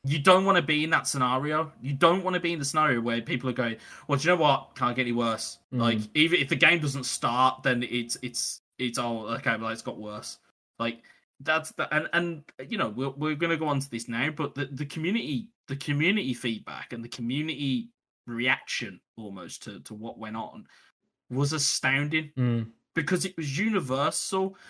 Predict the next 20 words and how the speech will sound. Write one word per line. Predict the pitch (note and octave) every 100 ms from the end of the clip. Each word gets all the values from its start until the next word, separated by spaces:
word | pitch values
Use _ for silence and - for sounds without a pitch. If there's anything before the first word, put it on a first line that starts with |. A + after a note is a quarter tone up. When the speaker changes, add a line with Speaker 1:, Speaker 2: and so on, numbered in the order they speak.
| - -
Speaker 1:
Uh, | D#3+
but | F#3+ F#3 -
I | D#3+
would | E3 -
say | F3 F3
this | E3 -
as | B2+
well. | B2 C#3 E3+ - _ _ _ _ _ -
You're | C#3+ F#3
only | G#3
gonna | G#3 F#3
hear | C#3+ D#3+
the | F3+
negative | F3 E3+ D#3+ C#3+ A#2+
voices | B2+ D3+ - F3 E3+
Speaker 2:
Of | A2+
course | B2 B2 C#3
you | A2
are. | G#2+
Speaker 1:
because, | A2+ A#2